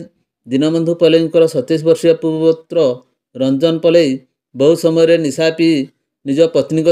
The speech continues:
ସହ ଝଗଡ଼ା ହେଉଥିବା ବେଳେ କିଛି ଦିନ ପୂର୍ବରୁ ରଞ୍ଜନଙ୍କ ପତ୍ନୀ ବାପଘର କଣ୍ଟାଗଡ଼ି ଗ୍ରାମକୁ ଯାଇ ବୁଧବାର ଦିନ ଫେରିଥିବା ବେଳେ ସ୍ୱାମୀ ସନ୍ଧ୍ୟା ସମୟରେ ନିଶାସକ୍ତ ହୋଇ ପୁଣି ଘରକୁ ଆସି ପତ୍ନୀଙ୍କୁ ତରକାରୀ ରାନ୍ଧିବାକୁ କହିଥିଲେ,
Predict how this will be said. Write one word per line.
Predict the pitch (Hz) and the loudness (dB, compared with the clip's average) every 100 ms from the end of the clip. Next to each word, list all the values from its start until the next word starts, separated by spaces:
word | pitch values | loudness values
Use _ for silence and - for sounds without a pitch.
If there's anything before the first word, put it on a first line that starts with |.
| 165 | 2
ସହ | 170 151 | 0 0
ଝଗଡ଼ା | 135 147 156 | 0 0 0
ହେଉଥିବା | 151 143 160 160 | 0 2 2 4
ବେଳେ | 165 175 170 | 4 2 0
କିଛି | 135 151 | -6 -4
ଦିନ | 160 160 | -2 -2
ପୂର୍ବରୁ | 165 156 165 170 160 | -2 2 2 2 0
ରଞ୍ଜନଙ୍କ | 139 143 160 156 165 | 0 0 0 0 0
ପତ୍ନୀ | 156 170 170 175 156 | -2 0 -2 0 -2
ବାପଘର | 131 151 151 156 170 190 _ _ _ _ _ - | -2 0 2 2 2 -2 _ _ _ _ _ -8
କଣ୍ଟାଗଡ଼ି | 135 131 160 160 165 165 | -4 0 2 4 4 2
ଗ୍ରାମକୁ | 151 151 156 165 160 | 0 0 0 0 2
ଯାଇ | 170 135 - _ _ - | 2 0 -10 _ _ -4
ବୁଧବାର | 135 139 170 165 | -2 2 2 0
ଦିନ | 170 175 175 | -2 -2 -2
ଫେରିଥିବା | 165 147 151 170 170 | 0 0 0 0 2
ବେଳେ | 175 147 139 - _ _ _ | 2 2 0 -8 _ _ _
ସ୍ୱାମୀ | - 143 170 165 | -8 -4 -2 -2
ସନ୍ଧ୍ୟା | 147 143 165 | -2 0 -2
ସମୟରେ | 170 170 175 170 | -2 -2 0 -2
ନିଶାସକ୍ତ | - 151 156 151 - 165 | -4 -4 -4 -6 -2 0
ହୋଇ | 175 175 - | 2 0 -4
ପୁଣି | 165 175 151 - _ _ _ _ _ _ | -4 -2 -4 -8 _ _ _ _ _ _
ଘରକୁ | 127 147 170 175 | 0 2 2 2
ଆସି | 165 175 170 | 0 0 0
ପତ୍ନୀଙ୍କୁ | 151 - 160 156 170 170 | 0 0 -2 0 0 2
ତରକାରୀ | 190 - 160 165 | 2 2 2 2
ରାନ୍ଧିବାକୁ | 156 151 151 180 | 0 0 0 0
କହିଥିଲେ, | 175 123 123 | 0 -2 -2